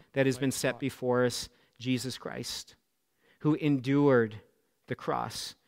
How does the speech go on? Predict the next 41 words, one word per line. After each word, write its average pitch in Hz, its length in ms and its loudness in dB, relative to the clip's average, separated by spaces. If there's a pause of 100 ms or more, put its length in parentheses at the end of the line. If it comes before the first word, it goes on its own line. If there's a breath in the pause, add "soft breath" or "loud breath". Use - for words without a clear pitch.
(140)
who 156 120 0
endured 135 720 6 (220)
the 123 80 -8
scorn 135 540 0
and 123 140 0
the 117 40 0
shame, 123 520 -2 (720 soft breath)
and 127 180 -2
gave 147 340 6
himself 139 800 -2 (600)
in 139 120 -2
submission 135 720 -2 (600)
to 131 120 -4
his 143 240 0
Father 131 520 -8 (380)
so - 160 -10
that 127 200 2
we 131 180 0
could 123 200 -6
live. 117 340 -6
God, 139 260 4
I 151 120 2
pray 143 300 2
that 127 160 0
you 143 140 0
would 135 180 2
do 131 180 0
a 127 40 0
good 127 220 2
work 123 340 0
in 127 80 -2
all 123 200 0
of 123 100 -2
our 127 120 -2
lives, 123 480 -8 (520 soft breath)
in 135 180 0
every 156 260 4
marriage, 139 520 4
in 123 160 -6
every 143 280 4
life, 131 500 2